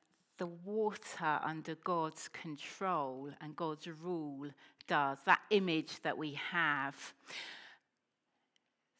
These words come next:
So we have, um, in Genesis, we have it as this sort of chaotic, um, initially as chaotic,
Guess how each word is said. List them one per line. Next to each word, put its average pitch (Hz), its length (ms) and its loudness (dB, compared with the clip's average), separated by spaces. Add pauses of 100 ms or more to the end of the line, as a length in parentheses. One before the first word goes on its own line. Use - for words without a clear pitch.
(140)
So 196 100 2
we 175 120 2
have, 220 360 6 (220)
um, 165 260 4
in 165 160 -4
Genesis, 214 560 0
we 170 80 -2
have 175 220 0
it - 80 -2
as 165 100 -4 (120)
this 160 180 -4
sort - 180 -4
of - 80 -10
chaotic, - 1040 -2 (580)
um, 151 480 2
initially 170 440 -4
as 156 120 -8
chaotic, - 960 -4